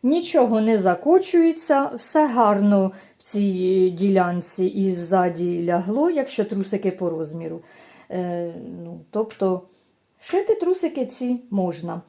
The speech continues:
Єдине ще один момент, коли ми першочергово оброблюємо так, е, ці зрізи, ось я тут резинкою обробила, то резинку я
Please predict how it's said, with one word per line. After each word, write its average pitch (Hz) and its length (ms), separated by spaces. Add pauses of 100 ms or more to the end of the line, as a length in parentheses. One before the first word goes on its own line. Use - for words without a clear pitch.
(140)
Єдине 226 460
ще 180 320
один 170 300
момент, 226 500
коли 233 460 (760)
ми 202 180
першочергово 190 840
оброблюємо 170 680
так, 262 280 (380)
е, 190 180
ці 190 240
зрізи, 320 580
ось - 220
я 185 60
тут 175 220
резинкою 170 640
обробила, 175 600 (680)
то 233 240
резинку 269 600
я 180 340